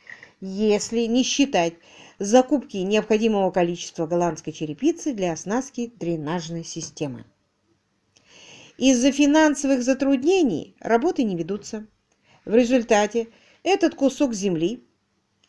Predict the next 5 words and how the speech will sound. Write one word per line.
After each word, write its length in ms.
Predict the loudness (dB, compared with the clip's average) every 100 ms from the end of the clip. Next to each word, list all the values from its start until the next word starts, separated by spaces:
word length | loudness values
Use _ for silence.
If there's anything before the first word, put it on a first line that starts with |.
| _ _ _ _
который, 300 | -2 4 6
кстати, 360 | 4 4 4 4
граничит 840 | 2 4 4 4 0 -2 -6 -8 _ _ -16
с 120 | -10
болотами, 600 | 0 2 2 -4 -4 -6